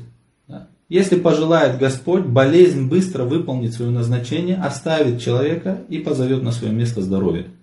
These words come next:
Да. То есть именно человеку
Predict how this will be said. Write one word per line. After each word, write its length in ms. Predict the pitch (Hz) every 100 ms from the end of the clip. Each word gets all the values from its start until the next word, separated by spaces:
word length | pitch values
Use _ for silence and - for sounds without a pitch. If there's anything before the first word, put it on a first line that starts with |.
| _ _ _ _
Да. 200 | - - - _ _ _
То 80 | 107
есть 200 | 101 -
именно 500 | 151 160 175 190 185 - - _ _ _ _ - - _ _
человеку 840 | - 127 127 151 165 - 170 180